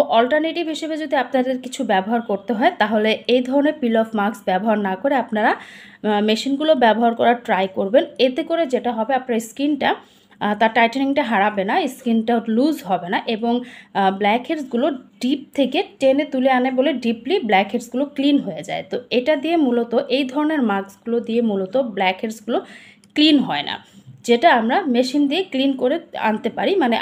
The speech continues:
আরও, আহ, ডিপলি ত্বকটাকে ক্লিন করতে পারি মেশিনের দ্বারা। So আমার মতে পার্সোনাল ওপিনিয়ন যদি আমি দেই, এক কথায় বলবো এই ধরনের পিল অফ মাস্কগুলো স্কিনে ব্যবহার করা থেকে বিরত থাকুন। এতে আপনার সুন্দর ত্বকটা তার সৌন্দর্যটা আরও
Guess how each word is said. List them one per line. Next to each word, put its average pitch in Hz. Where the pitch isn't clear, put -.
আরও, 226
আহ, 208
ডিপলি 254
ত্বকটাকে 214
ক্লিন 320
করতে 240
পারি 240
মেশিনের 175
দ্বারা। -
So 254
আমার 302
মতে 202
পার্সোনাল 294
ওপিনিয়ন 254
যদি 247
আমি 247
দেই, 254
এক 240
কথায় 254
বলবো 214
এই 311
ধরনের 302
পিল 233
অফ 233
মাস্কগুলো 202
স্কিনে 254
ব্যবহার 202
করা 226
থেকে 233
বিরত 208
থাকুন। 214
এতে 254
আপনার 262
সুন্দর 254
ত্বকটা 220
তার 240
সৌন্দর্যটা 208
আরও 202